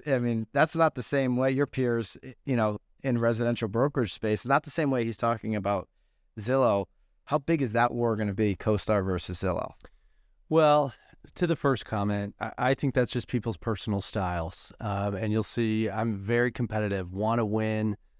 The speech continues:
Speaker 2: Uh, we absolutely want to be number one in so many ways. Uh, we're number one in many ways in this industry, and we're not gonna stop having that competitive spirit. But it's also just style-wise,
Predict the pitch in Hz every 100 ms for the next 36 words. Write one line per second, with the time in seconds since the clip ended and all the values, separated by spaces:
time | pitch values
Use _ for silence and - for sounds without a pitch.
0 | _ 98 92 92 90 90 90 - _ _
1 | _ - 120 110 113 - 117 107 95 90
2 | - _ - 113 92 98 104 104 104 -
3 | 101 104 98 95 95 90 92 90 85 -
4 | 90 90 90 143 95 92 - - 92 92
5 | 90 104 104 98 101 107 101 110 104 107
6 | 131 123 92 85 85 85 - 85 87 -
7 | 92 90 95 98 92 - 98 90 - 95
8 | 90 85 - 92 90 87 - 123 113 -
9 | _ _ _ _ _ _ 120 123 - 127
10 | 139 147 - 117 101 101 - - 110 127
11 | 104 87 82 85 87 -